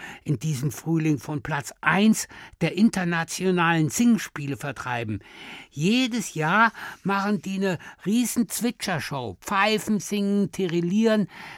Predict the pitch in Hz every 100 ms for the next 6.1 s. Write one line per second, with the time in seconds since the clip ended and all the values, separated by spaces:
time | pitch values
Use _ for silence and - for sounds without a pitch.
0 | - 247 - 208 - 208 196 - - 240
1 | 285 302 285 247 247 - - 247 226 208
2 | 226 - 233 240 196 240 277 269 196 185
3 | 190 180 - 185 - 185 185 160 - -
4 | - - - 220 233 233 233 220 - -
5 | - 165 156 165 233 226 214 180 - 196